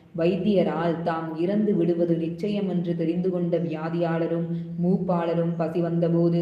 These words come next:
தமது துன்பத்தை மறந்து பசி நீக்க முயலுகின்றார்கள். பசிக்கு தயவினால் ஆகாரம் கொடுக்க துணிந்தவன் வேறு வகையால் ஜீவர்கள் இம்சைப்பட்டு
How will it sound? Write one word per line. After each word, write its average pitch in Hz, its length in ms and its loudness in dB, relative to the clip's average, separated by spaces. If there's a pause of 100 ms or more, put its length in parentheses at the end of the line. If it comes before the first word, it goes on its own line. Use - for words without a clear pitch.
தமது 165 320 2
துன்பத்தை 170 420 0 (120)
மறந்து 170 340 -2 (360)
பசி 170 220 0 (120)
நீக்க 214 420 2
முயலுகின்றார்கள். 160 880 -2 (120)
பசிக்கு 202 420 -4 (120)
தயவினால் 175 600 0 (140)
ஆகாரம் 170 560 -2
கொடுக்க 156 340 -4 (120)
துணிந்தவன் 160 540 -6 (540)
வேறு 190 480 8
வகையால் 175 480 0 (140)
ஜீவர்கள் 180 500 0
இம்சைப்பட்டு 185 560 -2